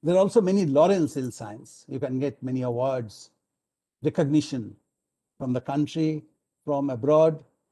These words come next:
So that's also, it's like, just like in sports. Majority of the people who, who,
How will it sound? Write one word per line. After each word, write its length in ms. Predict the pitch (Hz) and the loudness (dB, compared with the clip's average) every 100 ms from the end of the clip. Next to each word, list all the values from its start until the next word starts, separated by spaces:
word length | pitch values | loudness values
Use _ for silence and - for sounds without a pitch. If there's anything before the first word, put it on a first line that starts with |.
| _ | _
So 160 | - 220 | -8 -6
that's 340 | 165 175 - | -4 -8 -6
also, 440 | 254 254 - 156 160 | -6 -4 0 0 0
it's 200 | 220 - | -2 -2
like, 160 | 311 320 | -2 0
just 200 | 320 320 | -2 0
like 180 | 294 | 0
in 120 | 254 202 | 0 -2
sports. 600 | - 247 165 120 - - _ _ _ _ _ _ _ - | 0 2 2 0 -10 -16 _ _ _ _ _ _ _ -8
Majority 500 | 143 139 180 214 247 | -4 0 0 0 0
of 100 | 226 | 0
the 80 | 202 | -2
people 340 | 196 175 233 | -4 -2 -2
who, 380 | 190 220 220 226 _ _ _ _ _ - | -2 -2 -2 -6 _ _ _ _ _ -20
who, 320 | 127 170 175 | -12 -8 -8